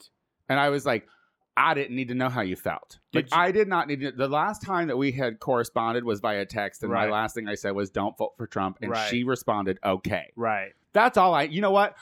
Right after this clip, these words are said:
Speaker 1: I interpreted that okay how I needed to interpret that
Speaker 2: And
Speaker 1: okay, and that's all I
Speaker 2: and
Speaker 1: needed.
Speaker 2: you didn't need to know
Speaker 1: I
Speaker 2: the,
Speaker 1: didn't need
Speaker 2: the,
Speaker 1: to
Speaker 2: the
Speaker 1: know
Speaker 2: other,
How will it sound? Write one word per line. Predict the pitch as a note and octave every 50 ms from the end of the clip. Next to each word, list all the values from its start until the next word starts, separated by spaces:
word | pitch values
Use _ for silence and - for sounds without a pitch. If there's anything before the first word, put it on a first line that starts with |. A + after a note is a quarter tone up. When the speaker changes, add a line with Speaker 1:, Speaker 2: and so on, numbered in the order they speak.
| - - _ -
Speaker 1:
I | D#3+ F3 G3 G#3+ A3+
interpreted | G#3 G3 G3+ - F3+ F#3 F#3 F#3 F#3+ F3+ F3 D3+
that | D3 D3 D#3 -
okay | C#3 D3 D3 - D3 C#3+ C3
how | B2+ A#2+ B2+ A2 G#2+ -
I | - B2 C3+ C#3+ D3
needed | C#3+ C3 B2+ B2 A#2+ A#2 -
to | - B2+ B2 A2
interpret | A2 A2 - A#2 G#2+ - G2
that | G#2+ G2+ A2
Speaker 2:
And | - C#3+ E3+ F3+ D#3
Speaker 1:
okay, | - -
and | B2 B2
that's | D#3+ F#3+ -
all | G#3+ F#3+ F#3+
I | F3+ D3
Speaker 2:
and | C3 B2+
Speaker 1:
needed. | B2 B2 C#3 E3+
Speaker 2:
you | F3+
didn't | F3+ F#3 F#3 F#3 F3
need | E3 E3 E3+ D#3+ -
to | E3
know | D3+ D3 C#3+ C#3+ C#3 C3 C3+ C3+
Speaker 1:
I | C#3 F3 F#3+
Speaker 2:
the, | G#3 G#3+
Speaker 1:
didn't | G#3 F#3+
need | F#3+ F3
Speaker 2:
the, | D3 C3+ C3
Speaker 1:
to | D#3
Speaker 2:
the | D3 C3+ C3+
Speaker 1:
know | D3+
Speaker 2:
other, | C#3+ C#3+ C#3 C3+ C3 B2+ B2+